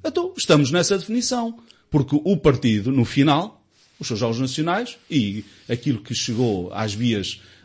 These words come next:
de representatividade democrática, que é o Parlamento, e quem, em nome do Parlamento, governa o Executivo,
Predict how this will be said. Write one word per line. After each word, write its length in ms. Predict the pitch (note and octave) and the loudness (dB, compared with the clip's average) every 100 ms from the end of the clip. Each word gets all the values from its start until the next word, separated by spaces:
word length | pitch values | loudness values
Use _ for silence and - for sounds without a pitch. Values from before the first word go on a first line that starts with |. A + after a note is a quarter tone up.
| - | -6
de 100 | A#2 | -4
representatividade 800 | G#2+ A2+ A2 G#2 G2+ G#2+ A2 G2+ | -4 -4 -6 -6 -6 -4 -4 -2
democrática, 500 | A2 A#2+ A#2 G2+ F2+ | -4 0 -2 -2 -4
que 60 | G#2+ | -6
é 20 | |
o 60 | F2 | -2
Parlamento, 640 | A2+ A#2 A#2 G#2+ - - | 0 0 0 -2 -6 -4
e 140 | C3 - | -2 -2
quem, 460 | A#2+ G2 F2+ G#2+ | -4 -6 -6 -6
em 80 | G#2 | -6
nome 200 | A2 G#2 | -6 -6
do 80 | G2 | -6
Parlamento, 480 | - G2+ F#2+ D#2+ A2 | -4 -4 -4 -4 0
governa 380 | A#2+ A2+ A2 | 2 2 0
o 80 | A2 | -2
Executivo, 560 | A2+ - C3 F3 G#3 | -4 -6 -4 -2 -4